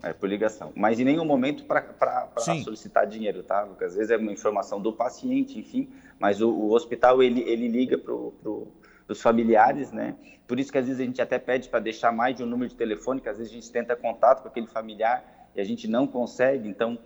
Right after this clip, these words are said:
Speaker 1: ter opções pra gente, quando precisar entrar em contato, a gente garantir que a informação chegue.
Speaker 2: Obrigado, viu, Christian? Um abraço.
Speaker 1: Eu que agradeço. Abraço, bom final de semana.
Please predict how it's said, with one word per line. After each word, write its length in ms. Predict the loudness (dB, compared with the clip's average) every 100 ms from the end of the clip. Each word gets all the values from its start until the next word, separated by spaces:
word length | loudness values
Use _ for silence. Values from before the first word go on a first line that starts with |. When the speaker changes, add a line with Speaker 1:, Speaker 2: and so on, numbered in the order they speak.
| -20 _
Speaker 1:
ter 80 | 2
opções 500 | 2 0 -4 -2 -2
pra 140 | -4
gente, 360 | -6 -8 -10 -12 -12 -18
quando 240 | 0 2 2
precisar 380 | -2 -2 0 0
entrar 180 | -4
em 40 | -8
contato, 500 | -6 -2 0 0 -2
a 20 |
gente 380 | -8 -10 -14 -18 -18 -20 4
garantir 400 | 4 6 0 -4
que 80 | -4
a 20 |
informação 480 | -4 -4 -6 -6 -12
chegue. 340 | -12 -12 -14 _ -20 _ _ _
Speaker 2:
Obrigado, 380 | -8 -2 2 2
viu, 120 | 0
Christian? 380 | -2 0 -2 -4
Um 80 | -4
abraço. 460 | 0 0 -2 -10 -18 _ _ _ _ _ _ 4
Speaker 1:
Eu 160 | 4
que 60 | 6
agradeço. 440 | 4 2 -2 -2
Abraço, 360 | -2 0 -2 -4
bom 100 | -8
final 220 | -8 -10
de 80 | -10
semana. 280 | -8 -8 -8